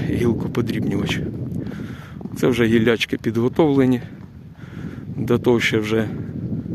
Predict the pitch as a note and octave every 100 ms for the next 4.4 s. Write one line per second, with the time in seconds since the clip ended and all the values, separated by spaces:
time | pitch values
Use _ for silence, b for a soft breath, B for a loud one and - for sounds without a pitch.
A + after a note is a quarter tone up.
0 | - - B B B B B B B -
1 | - B2 B2+ A#2+ A#2 B2 A#2+ A#2 A#2 A#2
2 | A#2 A#2 - - F#3+ D3 - B B B
3 | B B B - - - B2 B2 B2 A2+
4 | B2 G#3 D#3+